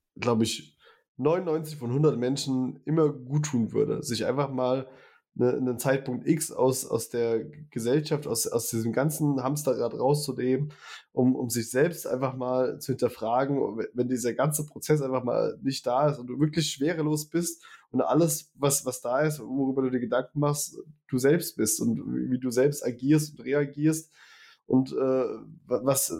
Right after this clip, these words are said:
welche Sachen, sag ich mal, für, für eine Einwirkung auf dich haben.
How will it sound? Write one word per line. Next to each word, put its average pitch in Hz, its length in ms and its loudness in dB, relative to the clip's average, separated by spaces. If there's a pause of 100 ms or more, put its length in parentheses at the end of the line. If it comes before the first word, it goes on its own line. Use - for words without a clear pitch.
(140)
welche 135 280 2
Sachen, 147 500 0
sag 143 160 0
ich 139 60 -6
mal, 139 100 0
für, 143 460 -2
für 135 200 -4
eine 139 200 2
Einwirkung 160 480 0
auf 113 120 -2
dich - 200 -8
haben. - 260 2